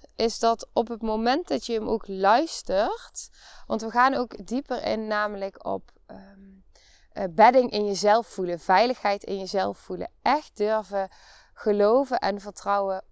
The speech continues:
op jezelf en de wijsheid van je lichaam en hoe dat dan gaat en, eh, alle gedachtes die daaraan voorbij komen en, eh, eh, dat zelfs al ben je volledig in tune, dat er dan toch weer iets kan zijn of gebeuren waardoor je je weer uit je kracht gehaald voelt.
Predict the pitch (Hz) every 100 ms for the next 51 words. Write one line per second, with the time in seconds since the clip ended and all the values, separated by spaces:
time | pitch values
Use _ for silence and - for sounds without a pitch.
0 | _ 240 269 - 202 175 196 175 - -
1 | 185 175 190 226 196 196 - 190 185 185
2 | 196 - 170 170 - - - - - 190
3 | 185 220 214 - 196 185 208 196 175 175
4 | 175 175 _ - - - - 180 - 214
5 | 220 - 180 180 - 196 - 190 180 180
6 | 180 190 - 185 170 175 180 190 185 180
7 | 175 170 - 175 170 175 175 175 - -
8 | - - - - 196 190 185 190 - 208
9 | 208 208 - 202 180 202 214 202 190 190
10 | 190 - - - - 208 208 208 220 233
11 | - 214 214 - 240 233 214 214 208 208
12 | 220 202 208 208 - 262 240 220 - 240
13 | - 208 214 196 202 262 - - 214 180
14 | 196 226 208 196 196 190 190 180 175 175
15 | 175 - - 311 - - 156 - - -
16 | - -